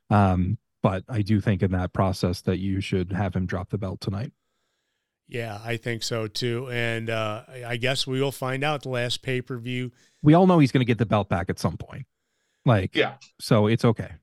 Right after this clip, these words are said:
Speaker 2: There we go. So it's last pay-per-view of the year. Uh, uh, oh, wait a second. There was two other matches on the pre-show. So I, I, I completely mi-, missed.
Speaker 1: Battle Royal.
Speaker 2: Yeah, the bat-, twenty-man Battle Royal for a shot at
Speaker 1: Oh.
Speaker 2: the T N T title and Statlander versus Willow Nightingale,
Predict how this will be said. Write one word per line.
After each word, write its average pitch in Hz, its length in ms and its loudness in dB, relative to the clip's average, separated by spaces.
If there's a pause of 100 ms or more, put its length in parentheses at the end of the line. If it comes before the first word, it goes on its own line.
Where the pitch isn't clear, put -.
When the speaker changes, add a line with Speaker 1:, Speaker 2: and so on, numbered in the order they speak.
(800)
Speaker 2:
There 120 140 -8
we 113 80 -8
go. 107 160 -10
So 120 160 -4
it's 117 140 -6
last 131 280 -2
pay-per-view 123 500 -4
of 123 60 -6
the 123 80 -4
year. 131 340 -4
Uh, 127 300 -6 (760)
uh, 117 920 -8
oh, 143 140 0
wait 156 120 2
a - 20 -4
second. 143 160 -6
There 160 100 0
was 208 160 -2
two 185 240 2
other 160 180 2
matches 143 440 -2
on 120 180 -6
the 117 80 -6
pre-show. 123 640 -4
So 123 240 -4
I, 117 140 -4 (120)
I, 123 220 -6
I 117 60 -4
completely 131 420 -4
mi-, 117 400 -8 (120)
missed. - 520 -8
Speaker 1:
Battle 113 220 4
Royal. 101 480 0
Speaker 2:
Yeah, 147 160 0
the 117 80 -4
bat-, 131 240 2
twenty-man 180 500 2
Battle 175 300 4
Royal 160 340 4
for 147 140 -4
a 131 40 -2
shot 151 260 6
at 156 40 2
Speaker 1:
Oh. 135 40 -2
Speaker 2:
the 135 80 -4
T 156 180 -2
N 147 80 -2
T 151 140 -6
title 151 360 0
and 127 240 -4
Statlander 147 680 -2
versus 135 460 -4
Willow 139 300 -2
Nightingale, 110 720 -8